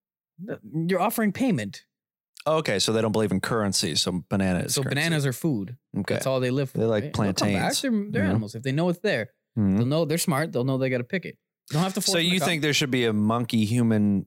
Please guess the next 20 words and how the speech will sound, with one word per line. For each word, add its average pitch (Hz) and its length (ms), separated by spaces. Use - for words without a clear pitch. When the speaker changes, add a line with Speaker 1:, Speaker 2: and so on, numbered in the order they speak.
Speaker 2:
coconut, 104 540
banana 98 320
economy? 92 640
Speaker 1:
Yes, 120 340
but 131 160
I 123 60
think 143 200
what 131 120
would 117 140
probably 117 400
happen 113 340
is, 107 180
like, 104 300
they - 260
would 113 160
be 127 140
smart 123 240
enough 117 220
to, - 100
like, 104 120